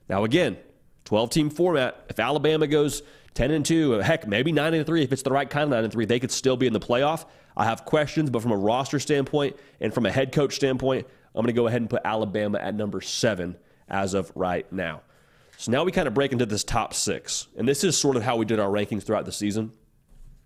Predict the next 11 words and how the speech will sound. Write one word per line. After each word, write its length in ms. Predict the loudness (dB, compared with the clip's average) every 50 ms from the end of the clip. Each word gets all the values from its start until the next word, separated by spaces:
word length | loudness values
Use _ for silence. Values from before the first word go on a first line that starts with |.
| _ -12 -8 -2
with, 260 | -2 -2 -2 0 0
uh, 340 | 0 2 2 0 -2 -4 -6 -12 -20 -20 -20 -20 _ _ _ _ -8
you 80 | -2 0
know, 80 | 0 0
our 80 | 0
first 360 | -2 -2 -2 -2 -2 -2 -2
two 180 | 0 0 2 2
out 220 | 2 2 0 0
and 120 | 0 0 0
top 240 | 0 0 0 -2 -2
four. 360 | -2 0 0 0 0 -4